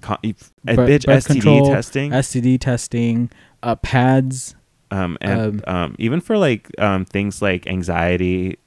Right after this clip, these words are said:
Speaker 1: like, if you're related, if it's related to, like,
Speaker 2: Mm-hmm.
Speaker 1: academic anxiety,
Speaker 2: Academic
Speaker 1: depression,
Speaker 2: anxiety, depression.
Speaker 1: just a s-, a lot of
Speaker 2: A
Speaker 1: health
Speaker 2: lot of things.
Speaker 1: resources, mental
Speaker 2: Use,
Speaker 1: Yeah.
Speaker 2: use the resources at the school. That, that's, that's the biggest
Speaker 1: That's the thing,
Speaker 2: takeaway.
Speaker 1: is just, like, utilizing,
Speaker 2: Utilize your
Speaker 1: actually
Speaker 2: school.
Speaker 1: using what they have.
Speaker 2: What they have.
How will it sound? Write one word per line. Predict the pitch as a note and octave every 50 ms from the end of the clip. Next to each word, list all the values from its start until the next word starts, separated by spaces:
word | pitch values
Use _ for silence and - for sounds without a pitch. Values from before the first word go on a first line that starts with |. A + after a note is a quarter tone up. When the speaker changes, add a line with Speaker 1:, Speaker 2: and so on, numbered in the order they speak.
| _ -
Speaker 1:
like, | F#2 F2+ E2+ - -
if | F#2 - -
you're | F2 F2
related, | F2 F2 E2+ E2+ E2 E2+ - - -
if | - -
it's | - - -
related | F#2 F2+ F2 F2 F2 G2+
to, | -
like, | - -
Speaker 2:
Mm-hmm. | - E2+
Speaker 1:
academic | E2+ - F2 F2 F2 E2+ F2 F2 - F#2
anxiety, | F2 E2+ F2 E2+ E2 E2+ E2+ F2 - -
Speaker 2:
Academic | - A2 A2+ A2+ -
Speaker 1:
depression, | E2+ E2 E2 - A2 G#2 F2
Speaker 2:
anxiety, | E2+ E2 - E2+
depression. | F2+ G2 - - G2+ G2 G2+ - - G#2 G#2 G#2 G2+ G2 G2
Speaker 1:
just | - C3 C3 - - - -
a | -
s-, | A#2+ - - -
a | B2
lot | A#2+ A#2+ A#2+ B2 C3+
of | B2 A2
Speaker 2:
A | -
Speaker 1:
health | B2 F#2 A#2
Speaker 2:
lot | A#2+ A#2+ A#2
of | A#2 A#2
things. | A#2+ A2+
Speaker 1:
resources, | E2 E2+ - - - A2+
mental | B2 C3+ C#3 D#3 E3+ F3 F3 E3+ E3+
Speaker 2:
Use, | F3+ E3 D#3 - - - - - - _ _ _ _ _ _
Speaker 1:
Yeah. | - - - C#3+
Speaker 2:
use | D3 D3+ D#3 D#3 D#3+ E3 D#3 C#3+ B2+
the | C3+ C3
resources | B2+ B2+ B2+ - - B2+ A#2+ - B2+ A#2 A#2
at | - - -
the | -
school. | - - - A#2 A2+ A#2 A#2+ - _ _ _ _ _ _ _ _ _ _ _ _ _ _ _ -
That, | C#3 - - _
that's, | - C3 C3+ D#3 - _
that's | - C#3 C#3 E3+ F#3 - -
the | - C3+ A2
biggest | A#2 A#2+ A2 A2 A2+ -
Speaker 1:
That's | - - - G#2+
the | G2+ G#2
thing, | G#2+ G2+ F#2+ F#2+
Speaker 2:
takeaway. | E2+
Speaker 1:
is | F#2
just, | G2+ F#2+ A2
like, | G2 F#2+ G2
utilizing, | G2+ B2+ B2 A2+ G2+ F#2+ F2+ F2+ F#2 F2+ F2+ F2
Speaker 2:
Utilize | B2 E3 F3+ F#3+ F#3 F3+ E3+ E3+
your | A#2+ C3
Speaker 1:
actually | C#3+ C3 D3+ D#3 C3+
Speaker 2:
school. | B2 A#2 A2+
Speaker 1:
using | A2 G#2+ G#2+ G#2+ G2+ G2
what | F#2 F2 -
they | F2 E2+
have. | F2 - - - - - - -
Speaker 2:
What | C3+ B2 B2 A2 -
they | A#2+ A2
have. | G2 G2+ G2 F#2+ F#2+